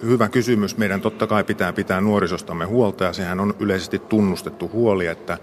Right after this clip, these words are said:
ö, syrjäytyminen on, on suomalaisissakin nuorissa vakava riski. Se, se on toki sanottava, että,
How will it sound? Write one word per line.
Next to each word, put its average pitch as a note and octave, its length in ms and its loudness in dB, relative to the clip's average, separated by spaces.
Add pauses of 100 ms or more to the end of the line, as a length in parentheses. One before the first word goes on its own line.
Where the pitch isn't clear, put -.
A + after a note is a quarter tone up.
(680)
ö, D#2+ 40 -2
syrjäytyminen E2+ 800 -2
on, E2+ 320 -6
on F2+ 200 -8
suomalaisissakin G2+ 760 -4
nuorissa F2+ 480 -8
vakava F2 360 -4
riski. - 340 -6 (440)
Se, A2+ 280 -4
se - 140 -8
on B2 120 -2
toki B2 220 -2
sanottava, F#2+ 680 0
että, F2+ 300 -6